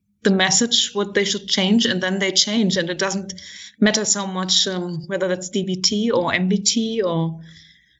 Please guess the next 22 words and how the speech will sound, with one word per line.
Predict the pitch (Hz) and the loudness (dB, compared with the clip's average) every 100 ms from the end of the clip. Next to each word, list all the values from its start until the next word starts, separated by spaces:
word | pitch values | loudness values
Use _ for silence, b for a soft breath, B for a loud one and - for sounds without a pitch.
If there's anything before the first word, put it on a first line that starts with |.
| - | 0
um, | 190 185 | 6 8
maybe | 185 185 185 | 6 4 2
schema | 180 - 240 196 | 2 6 6 4
therapy. | - 190 165 165 - 165 160 | 2 -2 -4 -6 -6 -4 -2
And | 170 175 165 - _ _ _ _ _ _ _ _ _ _ _ _ _ 202 | -4 -6 -10 -16 _ _ _ _ _ _ _ _ _ _ _ _ _ 8
meanwhile, | 220 226 202 185 | 10 10 6 4
I | 185 | 2
think | 226 226 208 | 0 -4 -4
that, | 202 185 196 | -4 -4 -6
um, | 185 180 180 170 180 - | -6 -6 -6 -8 -10 -2
if | 196 190 - | -2 0 -2
a | |
couple | 185 202 202 214 | -2 -2 0 2
of | 180 - | 0 -2
a | 185 - - - | -8 -10 -10 0
patient | 208 - 240 196 | 4 4 4 2
with | 190 | -2
a | 175 | -6
high | 165 202 | -2 -2
expectation | 185 - 196 196 202 - 240 240 240 233 B B B | -2 -4 -6 -2 2 4 6 4 2 -6 B B B
in, | - 190 185 185 185 | 0 2 4 2 0
in | 185 180 180 175 185 185 | -2 -4 -4 -6 -8 -12